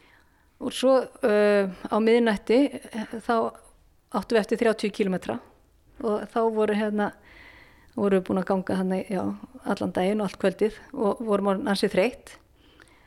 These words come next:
En ákváðum samt að, hérna, að halda aðeins áfram og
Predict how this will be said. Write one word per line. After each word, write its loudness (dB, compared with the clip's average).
En -2
ákváðum 0
samt -2
að, -2
hérna, -2
að -8
halda -2
aðeins 0
áfram -4
og -4